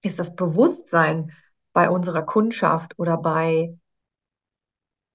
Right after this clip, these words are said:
unserer Gesellschaft grundsätzlich, ob man jetzt einen Ordnungsexperten und Ordnungsprodukte konsumiert, mal dahingestellt. Das Bewusstsein von, wir brauchen weniger und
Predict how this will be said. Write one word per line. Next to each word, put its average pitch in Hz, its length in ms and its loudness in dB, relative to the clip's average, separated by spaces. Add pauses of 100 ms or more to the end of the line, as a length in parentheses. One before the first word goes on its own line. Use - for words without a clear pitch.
(140)
unserer 190 380 0
Gesellschaft 170 580 0
grundsätzlich, 220 720 2
ob 165 140 -2
man 170 120 0
jetzt 151 180 -6
einen 160 140 -4
Ordnungsexperten 175 840 -2
und 170 120 -6
Ordnungsprodukte 175 680 -4
konsumiert, 170 560 -2
mal 165 160 -2
dahingestellt. 175 680 0
Das - 140 -8
Bewusstsein 180 640 0
von, 175 300 0 (320)
wir 175 120 0
brauchen 208 580 6
weniger 196 800 4
und 156 300 -6